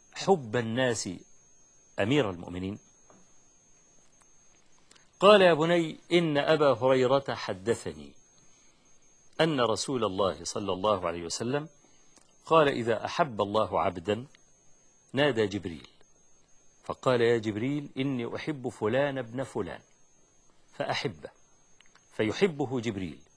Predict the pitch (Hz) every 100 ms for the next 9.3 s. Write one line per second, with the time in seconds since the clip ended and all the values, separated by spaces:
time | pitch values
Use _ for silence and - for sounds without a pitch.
0 | _ _ _ _ _ _ - 131 131 131
1 | 127 180 208 175 - 165 165 151 139 160
2 | 127 85 - _ _ _ _ - - 110
3 | 139 156 147 160 - 160 165 190 202 -
4 | - - - - 151 147 143 160 185 160
5 | 156 - 185 156 160 - 160 190 214 196
6 | 180 151 156 165 160 151 87 - _ -
7 | _ - - _ _ - 143 139 247 185
8 | 175 151 156 151 143 143 131 - 165 180
9 | 214 220